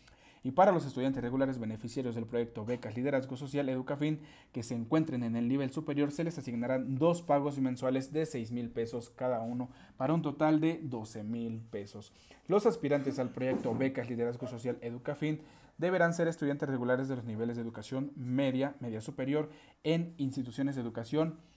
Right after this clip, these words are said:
bien sean públicas o privadas, o en su defecto jóvenes que no se encuentren estudiando pero desean seguir haciéndolo y cumplan con el perfil del programa.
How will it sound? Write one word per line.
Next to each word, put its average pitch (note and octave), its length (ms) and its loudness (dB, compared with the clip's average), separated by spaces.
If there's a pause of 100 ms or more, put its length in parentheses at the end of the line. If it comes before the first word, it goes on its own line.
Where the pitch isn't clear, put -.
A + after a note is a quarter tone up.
(160)
bien E3+ 240 2
sean D#3+ 240 0
públicas C#3+ 600 0
o D3 200 4
privadas, G#2+ 580 -6 (300)
o F3+ 120 4
en G3 80 4
su E3+ 120 -2
defecto C3+ 420 0
jóvenes B2+ 400 0
que A#2 140 -6
no C3+ 100 2
se C#3 140 -2
encuentren B2 420 -4
estudiando B2 500 -2
pero A2 220 -2
desean C#3 420 0
seguir B2+ 280 -2
haciéndolo B2 460 -2
y A#2+ 40 -4
cumplan C3+ 380 0
con B2 140 -4
el A2+ 100 -4
perfil A#2 360 -4
del A#2+ 140 0
programa. G#2+ 540 -4